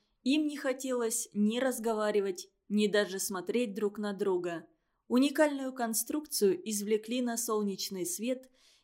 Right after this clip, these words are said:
и, расположившись возле сарая, занялись ремонтом. Во всем, что касалось техники,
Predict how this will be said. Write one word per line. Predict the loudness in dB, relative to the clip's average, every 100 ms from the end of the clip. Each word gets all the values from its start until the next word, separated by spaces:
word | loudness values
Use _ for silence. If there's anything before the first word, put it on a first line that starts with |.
| 2
и, | 4
расположившись | 4 2 0 -2 -2 -6 -4 -2 -2 -4 -4
возле | -4 0 -2 0
сарая, | -2 -2 0 0 0 -4 -8 -18 _ -10
занялись | -2 2 2 0 -4 -4
ремонтом. | -2 -2 -4 -6 -8 -10 -12 _ _ _ _ _ 0
Во | 2
всем, | 4 2 0 -2
что | -4 -4
касалось | -4 -4 -4 -4 -4
техники, | -4 -2 -4 0 0 0